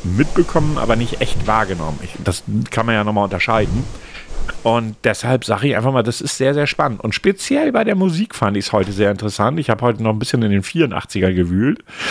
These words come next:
oder bei, in dem Jahr vierundachtzig. Und da war's dann echt abgefahren. Aber dazu kommen wir ja später in einem nächsten Podcast,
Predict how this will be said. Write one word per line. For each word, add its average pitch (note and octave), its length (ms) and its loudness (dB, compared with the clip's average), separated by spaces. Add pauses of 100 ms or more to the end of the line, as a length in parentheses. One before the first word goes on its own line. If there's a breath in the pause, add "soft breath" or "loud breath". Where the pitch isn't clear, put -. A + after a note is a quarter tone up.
(260 loud breath)
oder F2+ 120 2
bei, - 100 2
in G#2 200 -4
dem G2+ 120 2
Jahr F#2+ 180 2
vierundachtzig. C3+ 640 -2
Und B2+ 140 0
da D3+ 180 0
war's - 180 0
dann F3+ 140 0
echt - 180 -2
abgefahren. - 440 0
Aber D3+ 140 2
dazu E3 200 -2
kommen D3 160 0
wir C3+ 80 2
ja B2 60 2
später E3 420 0
in B2+ 80 -2
einem A#2+ 160 -2
nächsten C#3 320 -2
Podcast, A#2 600 0